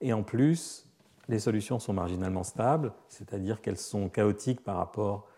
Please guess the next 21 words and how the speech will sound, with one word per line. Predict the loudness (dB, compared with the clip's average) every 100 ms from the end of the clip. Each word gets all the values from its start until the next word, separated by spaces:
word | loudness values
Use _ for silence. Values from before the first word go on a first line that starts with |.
| -20 _ _ -12
au | -6 -6
choix | 2 6 8
détaillé | 8 8 6 4
des | 0
J | -2 -4
J. | -2 -2 -2
Si | -2
vous | -2
ne | 2
savez | 2 4
pas | 4 2
exactement | 2 2 0 2 4 4 2 -4 -20 -20 -6
l'influence | 0 0 0 0 2 2 -2
que | -2
les | 0 2 2
autres | 0 -2
ont | -6
sur | -2 -4
vous, | -2 -4 -4 -12 -20 -20 _ -10
eh | -8
bien, | -4 -4 -4